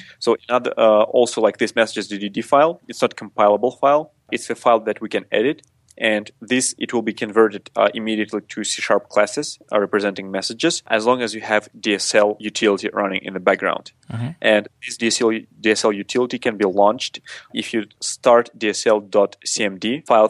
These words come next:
Speaker 1: from the root folder.
Speaker 2: Yep.
Speaker 1: It will run in the background and track all changes that you do, uh, to the D D D file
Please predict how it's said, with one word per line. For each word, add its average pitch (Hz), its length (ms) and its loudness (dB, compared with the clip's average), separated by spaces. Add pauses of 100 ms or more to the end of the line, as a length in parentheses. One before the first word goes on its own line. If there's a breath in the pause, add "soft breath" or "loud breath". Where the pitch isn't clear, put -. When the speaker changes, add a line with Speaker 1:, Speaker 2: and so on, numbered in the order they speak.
Speaker 1:
from 104 120 -8
the 98 100 0
root 95 180 -4
folder. - 320 -4 (240)
Speaker 2:
Yep. - 120 -8 (380)
Speaker 1:
It 117 140 -8
will - 200 -16
run 104 160 2
in 107 80 -10
the 104 200 -10
background 151 520 2
and 104 100 -10
track 104 300 -2
all 110 140 0
changes 101 340 -10
that 104 180 -8
you 104 80 -14
do, 101 180 -6 (380 loud breath)
uh, 101 160 -2
to - 100 -10
the 98 120 2
D 98 140 -4
D 101 100 -8
D 101 160 -12
file 160 460 2